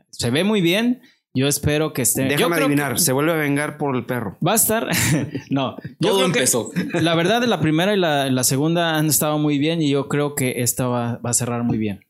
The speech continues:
Speaker 3: De las
Speaker 1: Yo
Speaker 3: mejores
Speaker 1: pienso.
Speaker 3: películas de acción que,
Speaker 1: Sí.
Speaker 3: que ha habido en los
Speaker 1: Exacto.
Speaker 3: últimos años y
Speaker 1: Ujú.
Speaker 3: también estoy esperando la serie.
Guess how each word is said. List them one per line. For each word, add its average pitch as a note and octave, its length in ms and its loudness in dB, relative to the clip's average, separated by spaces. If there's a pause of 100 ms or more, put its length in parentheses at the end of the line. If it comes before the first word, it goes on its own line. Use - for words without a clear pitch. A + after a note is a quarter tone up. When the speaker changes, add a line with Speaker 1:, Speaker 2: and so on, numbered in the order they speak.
(140)
Speaker 3:
De A#2+ 200 -6
las D3 100 0
Speaker 1:
Yo C#3+ 60 2
Speaker 3:
mejores C#3+ 240 0
Speaker 1:
pienso. - 100 0
Speaker 3:
películas C#3 240 0
de A#2+ 60 0
acción A#2 520 -2
que, B2+ 80 0 (340)
Speaker 1:
Sí. A2 100 -20
Speaker 3:
que A#2 140 -2
ha A#2 60 -2
habido B2+ 380 2
en A#2 60 0
los A2 100 0
Speaker 1:
Exacto. A#2 40 2
Speaker 3:
últimos A2+ 320 2
años D3+ 340 0
y F3 120 4
Speaker 1:
Ujú. G#3+ 80 0
Speaker 3:
también C#3 260 0
estoy D#3 140 0
esperando C#3 340 0
la B2+ 80 0
serie. D3 340 -4